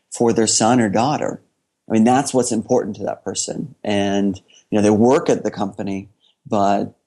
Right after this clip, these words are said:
you know, what's really going on in their life is,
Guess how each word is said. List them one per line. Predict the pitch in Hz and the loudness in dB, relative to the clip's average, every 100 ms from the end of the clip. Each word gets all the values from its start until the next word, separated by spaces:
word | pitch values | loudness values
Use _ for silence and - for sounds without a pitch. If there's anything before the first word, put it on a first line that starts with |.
| _ - - _ _ _ _ _ _ _ _ _ - | _ -20 -20 _ _ _ _ _ _ _ _ _ -6
you | 120 | -2
know, | 107 | 0
what's | 107 113 - - | 0 0 -2 0
really | 120 135 151 | 2 4 4
going | 127 117 | 4 0
on | 110 107 | 0 -4
in | 101 | -4
their | 101 | -4
life | 104 110 110 107 - | -2 -2 -4 -8 -4
is, | 104 101 98 98 - | -2 -2 -4 -8 -12